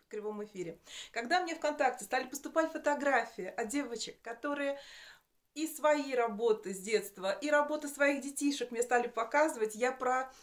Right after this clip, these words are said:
разделочную доску. Э, я поняла, что я сделала оплошность и не показала работу своего сына. Вот она, досочка, вот этот подсолнушек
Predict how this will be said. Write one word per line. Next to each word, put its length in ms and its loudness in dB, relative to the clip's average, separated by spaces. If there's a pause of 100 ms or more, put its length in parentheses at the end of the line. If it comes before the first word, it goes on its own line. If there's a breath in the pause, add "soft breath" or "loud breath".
разделочную 640 -6
доску. 480 -4 (960)
Э, 260 -6 (540 loud breath)
я 160 0
поняла, 540 0
что 180 -4
я 300 6
сделала 480 6
оплошность 680 -2
и 60 -8
не 120 -4
показала 560 2
работу 380 -2
своего 320 -6
сына. 420 -4 (320 soft breath)
Вот 380 -8
она, 420 -2 (600)
досочка, 720 -4 (220 soft breath)
вот 100 -12
этот 160 -8
подсолнушек 840 0